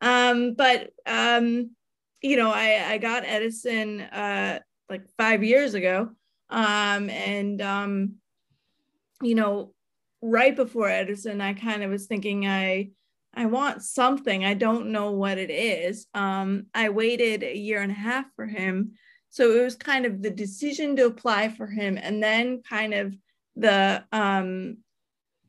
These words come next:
and then kind of, and the waiting,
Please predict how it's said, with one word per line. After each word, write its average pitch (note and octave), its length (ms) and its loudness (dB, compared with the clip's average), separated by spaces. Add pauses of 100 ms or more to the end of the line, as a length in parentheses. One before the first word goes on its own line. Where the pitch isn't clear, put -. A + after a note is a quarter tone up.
(1000)
and A3+ 200 4
then A#3+ 180 4
kind A#3 260 -2
of, G#3 180 -4
and A3+ 240 0
the A3 60 0
waiting, G#3 640 -4